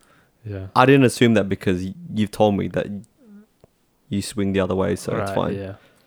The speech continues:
Speaker 2: Yeah.
Speaker 1: Yeah. I think for me, it was just, I feel like if you, if I was placed in, like, a co-ed school, I don't think I would be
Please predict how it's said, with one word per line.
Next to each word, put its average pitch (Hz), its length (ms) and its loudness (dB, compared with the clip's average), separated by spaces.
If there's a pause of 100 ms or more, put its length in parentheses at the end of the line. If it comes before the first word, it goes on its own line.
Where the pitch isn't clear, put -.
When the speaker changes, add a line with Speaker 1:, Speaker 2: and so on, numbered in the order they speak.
(260)
Speaker 2:
Yeah. - 80 -10 (300)
Speaker 1:
Yeah. 101 120 -16 (200)
I - 80 -8
think 349 260 -6 (260)
for - 180 -16
me, 107 260 -8
it 196 40 -8
was 110 200 -10
just, 101 300 -12 (1400)
I 135 120 -2
feel 180 180 0
like 156 400 -2
if 156 220 -2
you, 160 400 0 (260)
if 135 180 -4
I 147 100 2
was 143 400 -4 (120)
placed 120 320 -4
in, 113 120 -6
like, 104 140 -8
a 101 60 -6
co-ed 120 460 -4
school, 131 200 -6
I 110 100 -4
don't 120 160 -4
think 113 140 -8
I 107 80 -8
would 101 200 -6
be 104 180 -6